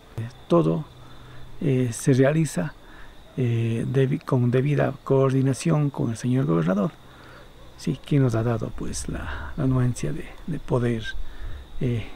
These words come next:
bajar hasta acá, Girón, y de, y de la misma manera, pues, con jefatura y comisaría coordinar con el E Q nueve uno uno para que, eh, se tome acción inmediata,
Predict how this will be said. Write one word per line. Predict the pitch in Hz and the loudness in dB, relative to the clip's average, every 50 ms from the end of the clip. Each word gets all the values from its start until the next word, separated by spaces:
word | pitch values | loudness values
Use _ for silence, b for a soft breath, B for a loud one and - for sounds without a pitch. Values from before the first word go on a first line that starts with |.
| B B 120 - - - - - - - - - - - | B B -12 -12 -12 -12 -12 -14 -14 -14 -16 -18 -10 -6
bajar | 143 131 120 - 147 139 131 | -4 -4 -2 2 2 2 2
hasta | 117 - - - | 2 0 -2 -2
acá, | 131 - - 170 | -2 0 0 0
Girón, | - - - 151 170 175 170 160 - B B B B B B B B B B B - | 0 2 2 2 2 2 0 -2 -6 B B B B B B B B B B B 0
y | 214 190 196 | 2 2 2
de, | 185 170 160 - - | 2 0 -2 -4 -2
y | - 160 | 2 2
de | 143 135 127 | 4 4 4
la | 127 | 4
misma | 135 160 165 143 139 | 4 4 4 4 4
manera, | 131 135 143 147 143 127 123 131 | 4 4 4 4 4 2 2 0
pues, | - - 143 127 - - | 0 -2 -2 -2 -2 -4
con | - - 120 113 | -4 -4 -4 -2
jefatura | - - 139 139 143 131 - 147 147 139 139 139 | -2 0 0 0 0 0 0 2 2 2 2 0
y | 135 131 113 - - - - - - - | -2 -4 -6 -10 -14 -18 -20 -8 -2 0
comisaría | 147 135 139 - 143 143 139 143 143 139 | 2 2 2 2 2 2 2 2 0 0
coordinar | - - 131 131 131 123 139 147 165 170 156 151 - - - B B B B B B B B B B B | 0 2 2 2 4 4 2 2 2 2 0 -2 -4 -8 -16 B B B B B B B B B B B
con | - 131 123 123 | 0 2 4 4
el | 131 | 4
E | 135 | 2
Q | 135 - 156 139 | 2 2 4 6
nueve | 143 139 135 131 127 | 6 6 6 6 6
uno | 131 139 147 139 123 | 6 6 6 6 6
uno | 143 180 196 170 160 170 165 - - B B B B B B B B B - - | 4 4 4 4 4 2 0 -4 -10 B B B B B B B B B -8 -4
para | - - - 131 131 | 0 0 0 0 0
que, | - - - 135 135 - - | -2 -2 -2 0 0 -2 -2
eh, | - 135 127 123 123 120 117 117 117 113 123 127 | 0 0 2 2 2 0 0 -2 -4 -6 -8 -10
se | - - - 127 | -10 -8 -10 -4
tome | - - 151 139 135 131 | 0 2 4 4 4 4
acción | 123 - - 151 143 | 2 0 2 2 4
inmediata, | 139 131 135 143 156 165 156 151 - - 143 127 | 4 4 4 4 4 2 2 0 -2 -6 -10 -10